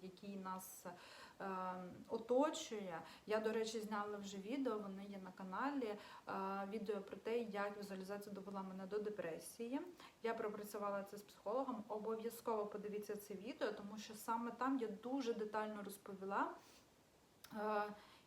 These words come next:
що я робила неправильно, е, і як візуаліз-, як правильно візуалізувати, щоб створювати в думках своє життя мрії,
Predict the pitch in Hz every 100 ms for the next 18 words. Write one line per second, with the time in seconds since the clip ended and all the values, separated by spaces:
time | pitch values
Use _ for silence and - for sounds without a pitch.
0 | - - - - - 269 269 247 233 226
1 | 233 214 214 208 233 285 330 277 220 202
2 | 180 170 - - - - 196 196 190 190
3 | 180 - - 220 214 240 240 226 214 214
4 | 208 208 - 226 240 - 262 226 214 208
5 | 202 208 202 196 202 190 190 233 302 339
6 | - 202 - - - - - 226 220 -
7 | 202 - - - - - 233 220 247 220
8 | 196 185 185 190 190 196 226 226 233 190
9 | 190 - - - 214 208 220 220 220 190
10 | 202 196 - 208 196 190 190 226 339 294